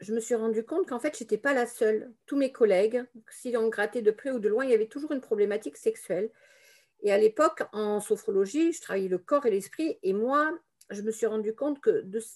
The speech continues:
de ce que j'avais vécu dans mon corps,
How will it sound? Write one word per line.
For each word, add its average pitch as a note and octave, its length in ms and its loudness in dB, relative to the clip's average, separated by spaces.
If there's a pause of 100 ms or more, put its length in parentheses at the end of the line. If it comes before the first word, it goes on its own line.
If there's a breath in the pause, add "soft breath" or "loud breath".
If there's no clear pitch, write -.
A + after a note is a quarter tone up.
(360)
de G#3 160 0
ce - 240 -16
que - 120 -10
j'avais C4 280 0
vécu A3 460 -4 (100)
dans F3 180 -6
mon F3 160 -6
corps, - 560 -2